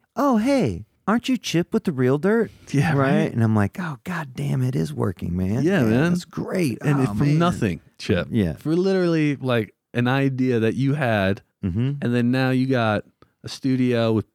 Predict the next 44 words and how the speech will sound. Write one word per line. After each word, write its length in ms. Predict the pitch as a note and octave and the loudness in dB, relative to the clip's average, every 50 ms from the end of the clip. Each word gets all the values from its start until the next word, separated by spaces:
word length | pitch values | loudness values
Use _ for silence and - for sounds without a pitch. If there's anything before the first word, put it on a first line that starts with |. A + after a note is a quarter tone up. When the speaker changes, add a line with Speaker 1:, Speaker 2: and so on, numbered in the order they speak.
| _ - | _ -8
Speaker 2:
people 320 | - C3 C3+ B2+ - A#2 A#2 | -4 -2 -2 0 0 -2 -2
coming 320 | - - A#2 A#2 G#2+ G#2 | 0 0 0 0 0 0
to 120 | - - A2 | 0 0 0
you 360 | G#2+ G#2+ G#2 G2+ G2+ F#2+ F#2+ - _ _ _ - - | 2 2 2 2 2 2 0 -2 _ _ _ -16 -8
on 140 | A2 A#2 A#2 | -4 -2 -2
a 60 | A2+ | 0
podcast 520 | - C3+ A2+ G#2+ G#2+ - A2 F#2+ F#2+ - | 0 0 0 0 0 0 0 0 0 -2
with 100 | - F#2 | -2 -2
listeners, 800 | G#2 A#2 B2+ B2 A#2+ - A#2 A#2 A2+ A2 G#2+ G#2 G2+ - - - _ _ _ - | 0 2 0 0 0 0 0 0 2 2 2 0 0 -2 -6 -18 _ _ _ -12
producer, 760 | - C3 A#2 B2+ B2+ B2+ A#2+ - - B2 A2+ G#2+ G#2 G#2 - _ _ _ - - | -10 -8 -2 0 0 0 0 0 2 2 2 2 2 0 -2 _ _ _ -2 -2
just 120 | C#3+ - | 0 0
from 120 | - B2+ | 2 2
an 80 | B2 B2 | 2 4
idea. 420 | A#2+ A#2 A2 A2+ A#2 G#2 E2+ - _ _ - - - | 2 2 2 2 2 0 0 -2 _ _ -20 -14 -4
Speaker 1:
Yeah. 140 | - G2 F2+ | 0 0 0
Speaker 2:
So, 480 | D#2+ - - A2+ G#2+ G#2+ G2+ F#2 D#2+ - - _ - | 0 0 0 2 2 4 2 2 0 -2 -10 _ -6
yeah, 180 | - A2+ A#2+ G2+ | -2 0 2 2
I 40 | F#2 | 2
think 200 | F#2 F#2+ F2+ - _ _ - | 2 0 -2 -2 _ _ -6
everybody 340 | - A2 A2+ A2 A2+ A2 G#2+ | -2 0 0 2 2 2 2
listening, 540 | G#2 A2+ A#2 - - G2 F#2 F2+ E2+ E2 - _ _ _ | 2 2 0 0 -2 -2 -2 -2 -2 -4 -6 _ _ _
if 60 | - | -8
you 40 | - | -2
got 140 | G#2 G#2 - | -2 -2 0
that 100 | A#2 A2+ A2+ | 2 2 2
idea 260 | A2+ A2+ A#2 A#2 A2 | 2 2 2 2 2
that 80 | G2+ | 2
you 100 | F#2+ F#2 F2 | 2 0 0
just 140 | - - - | -4 -6 -4
can't 240 | - G#2+ F#2 F2+ - | -2 -2 -2 -2 -2
think 160 | - F#2+ F2 | -4 -2 -2
it, 100 | F#2+ - _ - | -2 -4 _ -14
stop 340 | - - - G2 G#2 G#2 - | -10 -2 0 2 2 2 0
thinking 340 | - G#2+ G#2 - - G2 F2+ | 0 -2 -2 0 0 0 0
about. 380 | E2 E2+ D#2+ D2+ D2+ - - _ _ _ _ - _ _ _ - | 0 0 -2 -2 -4 -8 -10 _ _ _ _ -20 _ _ _ -12
Speaker 1:
Try 300 | - A2 A2+ C3 C#3+ B2 | -4 0 0 2 2 2
it. 160 | F2+ D2+ C#2 - _ - | 2 0 -2 -8 _ -4
Speaker 2:
Yeah. 240 | - - C#3+ B2 - _ _ - | 0 0 0 0 -4 _ _ -6
Speaker 1:
Yeah, 280 | - B2 B2+ A2 G#2 F#2+ - | -2 -2 0 0 0 -2 0
yeah, 140 | - G#2+ F#2 - _ | -2 -2 -4 -4 _
fail. 340 | - B2 C3 D3 C3+ F2 C2+ C2 - - | -4 -2 0 0 0 -2 -4 -6 -8 -4
Fail 260 | B2 C#3 F3+ F3 C#3+ | -2 -2 0 0 0
at 160 | F#2+ E2 D#2+ | -2 -2 -2
it. 160 | D#2 D2+ - | -4 -6 -10